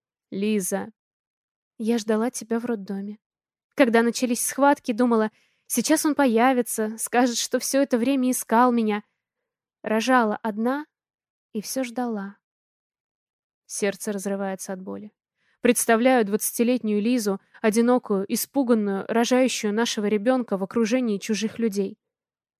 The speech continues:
Потом ждала, что ты придешь в первый день рождения Алисы. Во второй, в третий. Накрывала стол, покупала торт. А сама смотрела в окно. Прости. Недавно Алиса спросила:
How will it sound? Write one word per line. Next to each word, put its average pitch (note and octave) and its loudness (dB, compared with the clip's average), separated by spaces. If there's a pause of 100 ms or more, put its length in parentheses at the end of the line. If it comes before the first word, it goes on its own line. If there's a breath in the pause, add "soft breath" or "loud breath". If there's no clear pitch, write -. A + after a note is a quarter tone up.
(680)
Потом C#4 0
ждала, A#3 0
что - -8
ты B3 -4
придешь A#3+ -2
в - -20
первый B3 0
день G#3 -2
рождения A3+ -4
Алисы. A3 -6 (480)
Во A#3+ -2
второй, G#3+ -2
в - -20
третий. A#3+ 2 (460)
Накрывала B3+ 4
стол, A#3+ 4
покупала C4+ 4
торт. A#3+ 2 (720)
А - -14
сама B3+ -6
смотрела A3+ -6
в F#3+ -10
окно. G#3 -14 (920)
Прости. G3+ -10 (640)
Недавно C4+ 4
Алиса C4+ 2
спросила: B3+ 0